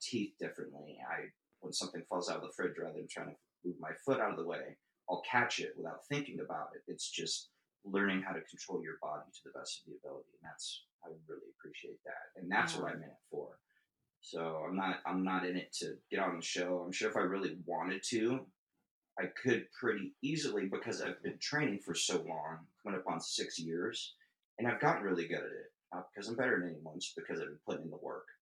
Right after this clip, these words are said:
Speaker 1: a lot. Um, and it's just one of those quote unquote sports that unless you're training it specifically, like, you're not gonna be that great at it. Like,
Speaker 2: Yeah.
Speaker 1: people have their strengths, like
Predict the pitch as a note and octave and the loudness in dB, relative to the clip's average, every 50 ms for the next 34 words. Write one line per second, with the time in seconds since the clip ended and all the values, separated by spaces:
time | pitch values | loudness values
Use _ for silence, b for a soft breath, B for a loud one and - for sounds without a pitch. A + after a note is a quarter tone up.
0 | _ - - - D2+ - - A#1 - - - - _ _ _ _ _ _ _ _ | _ -8 -6 -4 -4 -4 -6 -6 -8 -8 -10 -12 _ _ _ _ _ _ _ _
1 | _ _ _ - - A#1+ A1+ - - - - - - _ _ _ _ _ _ _ | _ _ _ -8 -8 -6 -6 -6 -8 -8 -10 -14 -20 _ _ _ _ _ _ _
2 | _ _ - F2 F2 E2+ E2 - F#2+ E2 - G2+ G2 G#2 A2 A2+ - - - - | _ _ -10 -6 -4 -4 -2 -2 -2 -2 2 2 4 4 6 4 4 4 4 0
3 | - - - - - _ _ _ _ _ - - - F#2+ G2 F2+ - - - - | 0 -2 -2 -4 -8 _ _ _ _ _ -12 -4 -2 -2 0 0 -2 -2 -2 -2
4 | - - - - - - - - - E2 F2 F2+ - - - - - - D#2+ D#2 | -2 -2 -2 -2 0 0 -2 -4 -2 0 2 4 4 2 0 -2 -4 -4 -4 -6
5 | E2 F2+ - _ _ _ _ - F2+ G#2 C3 C#3+ D#3+ E3+ D#3 - - B2 B2+ B2 | -6 -8 -10 _ _ _ _ -4 2 2 4 4 4 2 2 2 2 2 2 4
6 | B2+ B2+ - - - - C3+ - - C#3 - - A#2+ - D3 C#3+ D3 D#3+ E3 D#3+ | 2 2 0 -2 -2 0 0 0 0 0 -2 -4 -2 2 4 4 4 4 2 -2
7 | - - _ _ _ _ _ _ _ _ _ _ - - D2+ - - - - F#2 | -4 -8 _ _ _ _ _ _ _ _ _ _ -6 -4 -4 -4 -4 0 4 6
8 | F#2 F#2 - - - - D#2+ - - - - - - - - - - - - C#3 | 8 8 8 6 4 -2 -8 -12 -14 -14 -12 -12 -12 -8 -6 -6 -6 -6 -6 -10
9 | - - - - _ _ _ _ _ - - E3 D3 C3+ - - - - - G#2 | -12 -14 -20 -20 _ _ _ _ _ -4 -2 0 0 0 -2 -2 -2 0 2 4
10 | - A#2 A2 A2 G#2+ G#2+ - - - G2 F#2 F#2 F#2 F2+ F2 F2 F#2+ F#2 - - | 6 6 6 8 6 4 4 4 4 4 6 6 6 6 4 2 0 -2 -4 -4
11 | - F2+ E2+ | -6 -8 -10